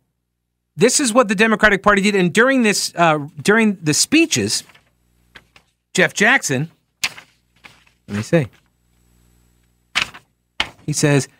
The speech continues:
"This signifies our commitment to work even harder on behalf of these people whose values we share, whose values we fight for, and whose representative told them very clearly,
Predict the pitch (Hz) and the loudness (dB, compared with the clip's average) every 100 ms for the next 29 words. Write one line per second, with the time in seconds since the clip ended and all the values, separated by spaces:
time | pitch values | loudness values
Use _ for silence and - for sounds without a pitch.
0 | _ _ 185 185 214 202 190 190 170 170 | _ _ -2 0 -2 -2 -2 0 2 2
1 | 170 - 147 220 226 240 190 175 165 - | 0 0 0 0 0 -2 0 2 2 0
2 | - 240 269 247 170 226 139 95 _ - | 0 0 2 0 2 2 2 -4 _ -2
3 | 160 156 165 247 277 220 233 202 214 202 | 0 0 2 2 2 0 0 0 -2 -2
4 | 196 160 160 139 214 226 220 190 160 190 | 0 2 0 2 2 4 0 0 -2 -2
5 | - 196 202 170 143 139 214 233 233 196 | 0 0 2 0 0 2 2 2 0 -2
6 | 226 202 196 196 190 196 190 160 160 135 | -2 0 2 2 2 2 2 2 0 2
7 | 202 214 170 208 247 247 214 - 220 185 | 0 0 0 2 2 0 -2 0 2 2
8 | 214 190 202 247 240 - 226 214 220 214 | 2 2 2 0 -2 -2 -2 0 0 -2